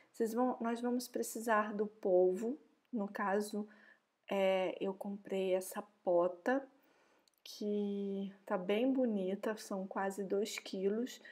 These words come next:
mas eu não vou utilizar, é, toda a pota, porque depois de cozida a gente vai picar, eu vou usar basicamente a metade dela.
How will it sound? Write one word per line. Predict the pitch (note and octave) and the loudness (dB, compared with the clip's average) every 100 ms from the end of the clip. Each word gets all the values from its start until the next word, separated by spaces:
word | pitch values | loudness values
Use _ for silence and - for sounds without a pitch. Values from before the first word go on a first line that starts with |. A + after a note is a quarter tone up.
| - - - - | -20 -20 -20 -6
mas | A3 A3 A3+ | -2 2 2
eu | A3+ | 0
não | A#3 A#3 | 0 2
vou | A#3+ | 2
utilizar, | A#3+ - A#3+ A#3 A#3 G#3+ A3 A#3+ - | 2 -2 -2 0 2 2 2 -2 -2
é, | G#3 G#3 G#3 G#3 | 0 2 0 -2
toda | - A3 A3+ | 0 2 2
a | |
pota, | A#3 - F#3+ F3+ F3+ | 0 0 0 0 -4
porque | F#3 - - | -6 -8 -4
depois | F#3+ F#3+ G3+ G#3 G3+ | -4 -2 -2 -2 -2
de | G#3 | -8
cozida | - G#3 G3 F#3+ G3+ G3+ | -6 -6 -6 0 0 0
a | |
gente | G3+ G3 - | -2 -4 -4
vai | F#3 F3 | -2 -2
picar, | - A3 - A#3+ G3 A3+ - - - - - | -2 -10 -4 0 0 0 -6 -20 -20 -16 -4
eu | A3+ | -2
vou | A3+ A#3 | 2 0
usar | A#3 A3+ A3 | 0 -2 0
basicamente | A3 A3+ - A3 G#3+ G#3 G#3+ G#3 | 0 -2 -4 -4 -2 -2 -2 -4
a | |
metade | G#3 G#3+ A3 F#3+ F#3 G3+ | -4 -4 -2 -2 -2 -4
dela. | F#3 F3+ D3+ - | 2 4 4 -2